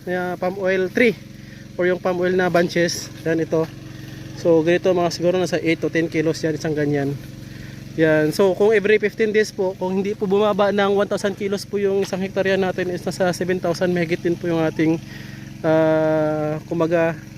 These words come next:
makukuha dito sa ating palm oil. Yan, the same time po mga idol. Ayan.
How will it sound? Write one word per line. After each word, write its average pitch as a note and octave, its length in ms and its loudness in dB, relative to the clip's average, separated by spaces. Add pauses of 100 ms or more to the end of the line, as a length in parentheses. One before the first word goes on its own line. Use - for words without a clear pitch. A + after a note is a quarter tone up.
(160)
makukuha E3+ 560 0
dito E3+ 260 0
sa E3 160 -2
ating D#3+ 160 0
palm D3+ 220 0
oil. C#3+ 240 0 (960)
Yan, G3 160 6
the - 20 4
same B3+ 220 2
time C4 160 4
po C4+ 80 0
mga B3 260 2
idol. B3 180 4 (840)
Ayan. G#3 320 4